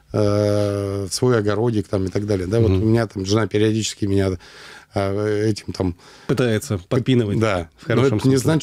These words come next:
Speaker 1: что мы вот
Speaker 2: Мгм.
Speaker 1: там взяли и завтра и поехали, да?
Speaker 2: Так з-, моральное тут состояние-то какое, да? Вот ты живёшь здесь, да, а уехать бы хотел, и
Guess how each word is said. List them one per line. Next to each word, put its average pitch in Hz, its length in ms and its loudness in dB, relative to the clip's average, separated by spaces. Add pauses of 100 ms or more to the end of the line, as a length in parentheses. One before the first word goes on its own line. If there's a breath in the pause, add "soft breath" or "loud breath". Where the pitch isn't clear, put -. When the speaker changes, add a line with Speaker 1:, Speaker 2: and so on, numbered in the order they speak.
Speaker 1:
что - 160 0
мы 117 200 4
вот 101 120 2
Speaker 2:
Мгм. 98 80 -6
Speaker 1:
там 98 140 -2
взяли 104 260 0
и - 20 2
завтра 90 360 -2
и - 20 0
поехали, 82 540 -4
да? 95 180 -4 (440 loud breath)
Speaker 2:
Так - 180 -8
з-, 190 260 -4
моральное 185 640 4
тут - 160 -4
состояние-то 139 520 2
какое, 120 340 2
да? 151 160 2
Вот 127 160 2
ты 156 100 2
живёшь 160 400 4
здесь, 113 400 2
да, 113 360 -2 (100)
а 165 140 0
уехать 139 500 0
бы 104 120 -4
хотел, 104 560 0
и 98 100 -2